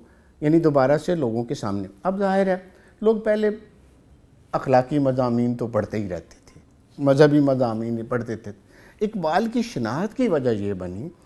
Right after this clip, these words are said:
कि वो उसने अदि-, अदबीपाना तौर पे इस बात को बयान किया। और देखिए ना, दुनिया फिर आपने अदबी हवाले से बात की कि उसकी कैसे पहचान यानी, अ, यहाँ हुई। और, अ, बाहर आप देखें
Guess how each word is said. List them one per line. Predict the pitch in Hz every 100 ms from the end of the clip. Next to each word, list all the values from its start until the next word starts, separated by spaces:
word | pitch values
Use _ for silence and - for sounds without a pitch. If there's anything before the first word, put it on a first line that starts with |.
| - - -
कि | 240
वो | 240 240
उसने | 226 214 240 233 - 156
अदि-, | 156 180 185 156
अदबीपाना | 156 180 180 147 139 240
तौर | 185 110
पे | 101 117 165 - -
इस | 143 135 131 - 135
बात | 131 120 120
को | 143
बयान | 127 107 101 95
किया। | 98 90 - _ - - -
और | 113 101 - 123
देखिए | 127 226
ना, | 294
दुनिया | 135 135 180 185
फिर | 175 180
आपने | 170 180 180
अदबी | 156 160 175
हवाले | 165 156 156
से | 156
बात | 160 120 139 -
की | 147
कि | 147
उसकी | 147 147 131 131 - 135
कैसे | 123 117 131
पहचान | - - _ 131 120 127 127 131 127 - _ _
यानी, | 120 123 120
अ, | 107 - 113 113 113 - _ 123
यहाँ | 127 120
हुई। | 131 120 123 123
और, | 98 95 - _ - - - -
अ, | 120 113 123
बाहर | 127 123 -
आप | 123 131
देखें | 120 131 131